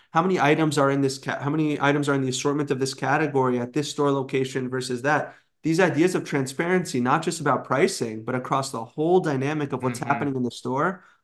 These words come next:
Speaker 1: are just the reality now. And, um, I think if you pride yourself on your products and the quality and, and, and providing a great experience for your consumers,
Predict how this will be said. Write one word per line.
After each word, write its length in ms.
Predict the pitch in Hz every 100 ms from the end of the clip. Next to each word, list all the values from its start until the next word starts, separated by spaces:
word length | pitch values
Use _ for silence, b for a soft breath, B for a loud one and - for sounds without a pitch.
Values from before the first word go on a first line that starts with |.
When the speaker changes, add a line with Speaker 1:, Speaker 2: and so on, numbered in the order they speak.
| _ -
Speaker 1:
are 180 | 135
just 300 | 131 156 160
the 80 | 151
reality 560 | 127 120 120 147 156 123
now. 400 | 113 110 113 113
And, 420 | 120 117 117 120 - B B B
um, 400 | - 120 120 120
I 80 | 117
think 200 | 135 139
if 100 | 135
you 60 | 127
pride 280 | 143 139
yourself 460 | 139 135 139 139 135
on 160 | 127 120
your 140 | 117
products 680 | - 135 139 139 135 131 -
and 100 | 113
the 60 |
quality 720 | 110 127 131 139 135 131 131
and, 320 | 123 110 110 -
and, 260 | 113 110
and 200 | 117 110
providing 400 | 120 117 123 127
a 40 | 120
great 360 | 127 120 123
experience 560 | 127 - 131 127 131 131
for 120 | 123
your 140 | 117 113
consumers, 680 | 120 117 135 147 160 175